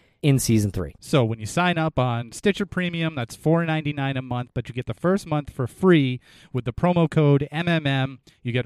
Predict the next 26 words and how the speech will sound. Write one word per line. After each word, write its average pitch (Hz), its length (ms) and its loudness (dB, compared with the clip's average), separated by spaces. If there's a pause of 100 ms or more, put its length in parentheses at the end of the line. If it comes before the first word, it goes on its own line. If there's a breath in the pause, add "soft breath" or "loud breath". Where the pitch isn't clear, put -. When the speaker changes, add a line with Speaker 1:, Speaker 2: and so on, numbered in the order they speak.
Speaker 2:
all 156 220 2
of 185 100 0
our 139 140 0
shows. 117 340 -2
You 117 60 -6
get 117 160 -6
the 117 40 -6
back 147 280 -4
catalog 143 560 -2
of 127 100 -8
Crawl 131 260 -2
Space. 123 360 -4
You 120 40 -4
get 123 120 -4
the - 40 -10
creator 165 360 0
commentary 123 720 -2 (300 soft breath)
of 131 160 -2
Missing 139 300 -4
Maura 127 180 -2
Murray 120 320 -2
delivered 123 320 -2
in 113 80 -6
batches 139 380 -2
of 120 140 -8
ten. 120 440 -6